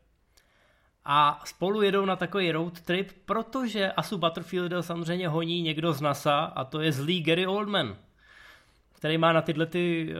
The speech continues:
vedlejší role těch zlý pa-, zlých pánů, který ve skutečnosti nejsou až tak zlí. Poslední dobou bych řekl patent, ale tady to docela sedí a je to, je,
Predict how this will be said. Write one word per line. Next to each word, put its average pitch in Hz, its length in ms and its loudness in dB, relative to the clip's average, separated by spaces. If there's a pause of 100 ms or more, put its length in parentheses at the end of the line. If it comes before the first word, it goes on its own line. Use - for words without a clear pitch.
vedlejší 160 540 0
role 160 220 0
těch 156 280 -2
zlý 156 280 -2
pa-, 175 300 0
zlých 160 280 -4
pánů, 156 320 6
který 170 220 -4
ve 147 100 -4
skutečnosti 147 600 -8
nejsou 127 360 -6
až 120 140 -8
tak 151 240 -4
zlí. 151 320 -4 (580)
Poslední 160 380 -2
dobou 160 220 2
bych 160 140 0
řekl 175 220 -4
patent, 143 500 -2
ale 151 200 0
tady 156 220 -2
to 175 140 -4
docela 202 300 -2
sedí 151 580 -6 (1000)
a 127 140 -4
je 131 240 -4 (120)
to, 226 440 -2
je, 151 200 -6